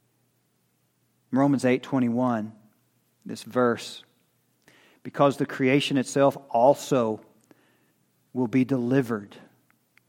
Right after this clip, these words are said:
from the bondage of corruption into the glorious liberty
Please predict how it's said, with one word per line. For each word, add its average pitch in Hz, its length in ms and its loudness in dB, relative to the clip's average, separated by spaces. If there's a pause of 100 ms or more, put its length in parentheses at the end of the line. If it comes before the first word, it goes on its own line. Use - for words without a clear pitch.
(140)
from 131 240 0
the 123 80 -2
bondage 117 840 0 (300)
of 127 140 -10
corruption 120 680 -4 (140)
into 113 200 -4
the 110 60 -6
glorious 117 560 -2
liberty 113 500 -4